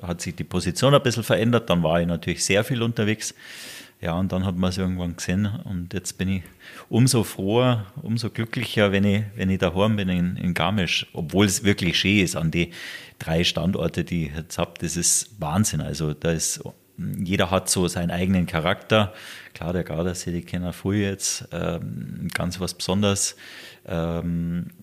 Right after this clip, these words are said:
aber daheim, also wenn ich heimkomme, das ist schon, schon nochmal was ganz was Besonderes. Also einfach auch die Lebensart in Garmisch und, und die Leute, die da sind. Genau.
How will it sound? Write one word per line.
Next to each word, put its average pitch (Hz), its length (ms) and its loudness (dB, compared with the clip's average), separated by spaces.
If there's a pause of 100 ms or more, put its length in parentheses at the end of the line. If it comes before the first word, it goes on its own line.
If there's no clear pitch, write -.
(600)
aber 87 220 0
daheim, 85 460 0
also 90 220 -2
wenn 87 100 0
ich 82 140 -2
heimkomme, 98 420 -2
das 90 220 -6
ist 92 240 -10
schon, 92 640 -2 (160)
schon 95 220 -4
nochmal 87 220 0
was 82 200 -6
ganz 80 180 -4
was 85 140 -8
Besonderes. 78 400 -6
Also - 280 -12 (320)
einfach 85 320 0
auch 85 60 0
die 80 120 -2
Lebensart 85 760 0
in 90 80 -4
Garmisch 78 340 -2
und, 78 320 -6
und 82 300 -6 (320)
die 92 80 0
Leute, 78 380 0
die 92 80 -4
da 78 140 -2
sind. 78 360 0 (840)
Genau. 78 340 -4